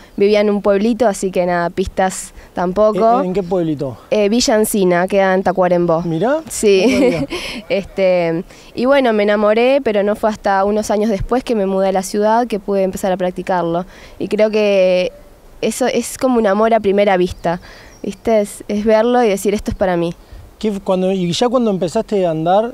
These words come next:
Speaker 2: eh, qué fue lo que, lo que te atrapó, lo que te fue impulsando a, a continuar?
Speaker 1: Bueno, la adrenalina, ¿no? Este, y eso de, soy una mujer que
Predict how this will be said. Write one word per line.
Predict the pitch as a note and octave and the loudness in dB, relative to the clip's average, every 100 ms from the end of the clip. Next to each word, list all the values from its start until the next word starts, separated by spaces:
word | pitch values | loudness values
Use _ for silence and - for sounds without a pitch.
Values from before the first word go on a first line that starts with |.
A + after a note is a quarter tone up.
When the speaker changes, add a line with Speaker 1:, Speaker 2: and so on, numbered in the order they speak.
| - | -10
Speaker 2:
eh, | E3+ D3+ D3 C#3+ C#3+ | -6 -4 -2 -2 -4
qué | C3 | -6
fue | G3 A3+ | -4 0
lo | G#3+ | 0
que, | E3+ D#3+ D3+ C#3+ | 0 0 -2 -2
lo | D3 | -4
que | D3+ | -4
te | C#3+ | -4
atrapó, | C#3+ D3 B2+ G3 G3 | -4 -4 -2 0 2
lo | E3+ | 0
que | C#3+ C3+ | -2 -6
te | B2+ | -6
fue | B2 F3 | -6 -6
impulsando | F3 E3 C3+ E3+ G3+ F3+ | -4 -6 -4 -4 0 0
a, | C#3+ C3+ C#3 | 0 -2 -4
a | |
continuar? | C#3+ D3 C3+ C#3+ C#3 A#2+ - - - | -6 -6 -6 -6 -6 -8 -16 -20 -6
Speaker 1:
Bueno, | B3 A#3 F#3+ | 2 4 4
la | F#3+ | 4
adrenalina, | F#3+ F#3+ F#3+ F#3+ A#3+ G#3 F3 F#3+ | 4 4 4 4 4 4 2 -2
¿no? | G3+ F#3 F#3+ A#3+ D4+ - | -6 -6 -4 -6 -8 -14
Este, | - F#3 - F3+ F3 E3+ E3+ | -14 -14 -12 -8 -4 -4 -6
y | G3+ | -6
eso | G3 - G#3 | -4 -2 0
de, | F#3+ F3 E3+ - - - - - - | 2 2 -2 -6 -20 -20 -20 -20 -20
soy | - B3 | -6 0
una | A#3+ A#3+ | 2 2
mujer | A3+ - B3 | 0 0 0
que | A#3 A#3 | 0 -2